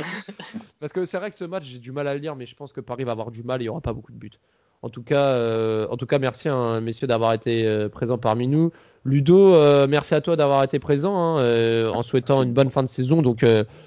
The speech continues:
Speaker 1: bah, votre saison est, est plus que réussie, hein, champion d'Angleterre et, et finaliste et voire même, euh, vainqueur de cette Ligue des Champions.
Speaker 2: Très belle saison.
Speaker 1: Si, si, si, je te laisse le mot de la fin, Ludo, euh, pour terminer ce
Speaker 3: Bah,
Speaker 1: podcast.
Speaker 3: merci, merci de m'avoir invité.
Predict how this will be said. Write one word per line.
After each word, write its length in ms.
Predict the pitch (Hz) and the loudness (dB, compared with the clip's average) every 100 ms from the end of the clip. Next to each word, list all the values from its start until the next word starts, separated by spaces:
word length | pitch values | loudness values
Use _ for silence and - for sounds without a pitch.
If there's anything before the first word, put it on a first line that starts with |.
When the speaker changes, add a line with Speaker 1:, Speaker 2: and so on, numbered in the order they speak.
| - _ | -20 _
Speaker 1:
bah, 260 | 107 110 110 | -2 0 0
votre 180 | 123 123 | -2 -4
saison 300 | 123 127 120 | -2 2 4
est, 180 | 104 | 4
est 60 | 117 | 0
plus 180 | 110 127 | -4 -4
que 140 | - | 0
réussie, 360 | 113 120 120 151 | 2 2 0 0
hein, 100 | 120 | 0
champion 300 | 127 113 123 | -2 -6 -4
d'Angleterre 680 | 113 110 113 131 135 135 | -4 -4 -4 2 4 4
et, 280 | 117 107 104 - _ _ - | 2 0 -4 -8 _ _ -14
et 80 | 98 | -10
finaliste 540 | - 127 135 147 - | -2 4 4 4 2
et 220 | 120 110 | 2 2
voire 260 | 110 120 113 | 2 2 2
même, 220 | 135 135 | 2 2
euh, 260 | 113 107 104 | 0 -2 -2
vainqueur 300 | 127 131 160 | -2 0 -2
de 40 | 143 | -2
cette 180 | 131 | -6
Ligue 80 | 123 | -4
des 100 | 120 | -2
Champions. 300 | 123 117 - | 0 0 -2
Speaker 2:
Très 60 | 180 | -2
belle 120 | 143 | -4
saison. 300 | - 135 127 - _ _ _ _ - | -4 -6 -6 -10 _ _ _ _ -10
Speaker 1:
Si, 120 | 139 | -6
si, 180 | - 143 | 0 0
si, 160 | - | 0
je 120 | 156 - | -2 4
te 60 | |
laisse 240 | 156 156 - | 4 4 2
le 80 | |
mot 120 | 143 139 | 2 2
de 60 | |
la 80 | 135 | 0
fin, 160 | - 156 | -4 -10
Ludo, 280 | 139 131 156 | -12 -12 -10
euh, 160 | 123 113 127 127 _ _ _ | -10 -12 -16 -20 _ _ _
pour 80 | - | -14
terminer 240 | 120 127 120 | -8 0 4
ce 60 | |
Speaker 3:
Bah, 180 | 131 131 | 6 6
Speaker 1:
podcast. 220 | 127 123 - _ _ | 2 -4 -14 _ _
Speaker 3:
merci, 380 | 127 131 - 165 | -4 -4 -4 -6
merci 280 | 147 135 151 | -6 -6 -6
de 20 | |
m'avoir 320 | 120 110 113 | -4 -4 -6
invité. 560 | 110 107 - 143 170 | -8 -10 -8 -6 -6